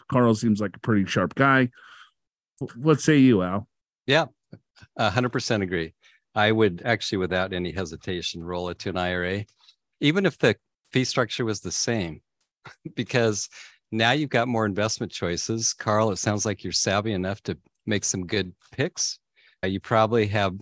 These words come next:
Speaker 2: better access in an I R A to low-cost E T Fs, maybe, than what's in the four oh one K plan. The point about the backdoor Roth, it's kinda hard to conceptualize, but Joe is a hundred percent right on. It's just splitting hairs on when you paid the tax,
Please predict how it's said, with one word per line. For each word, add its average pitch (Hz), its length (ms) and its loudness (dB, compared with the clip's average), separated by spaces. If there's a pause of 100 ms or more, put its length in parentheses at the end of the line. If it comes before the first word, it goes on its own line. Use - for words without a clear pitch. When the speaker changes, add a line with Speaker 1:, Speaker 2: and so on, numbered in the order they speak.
Speaker 2:
better 110 220 2
access 104 460 -2
in 101 80 -6
an 95 80 -4
I 98 280 -2
R 92 100 0
A 95 140 0
to - 160 -6
low-cost 92 640 -2
E 104 140 -4
T 98 260 -2
Fs, 113 280 -2
maybe, 98 360 -4
than 90 380 -6
what's 95 280 -10
in 85 220 -10
the 82 380 -8
four 104 140 0
oh 95 40 0
one 92 140 -4
K 110 200 -2
plan. 123 440 -2 (920)
The 110 80 -2
point 180 300 0
about 139 240 2
the 113 80 -2
backdoor 104 500 -2
Roth, 87 400 0 (140)
it's - 240 -8
kinda 160 320 0
hard 113 380 0
to 90 180 -4 (760)
conceptualize, 113 800 0
but 95 120 -8
Joe 107 340 0
is 92 140 -4
a 87 80 -4
hundred 123 280 -2
percent 110 340 -4
right 92 240 -2
on. 85 400 -2
It's 127 200 -8
just - 200 2
splitting 131 360 0
hairs 113 360 0
on 95 200 -4
when 117 200 0
you 95 120 -2
paid 78 240 -10
the 78 80 -12
tax, - 520 -10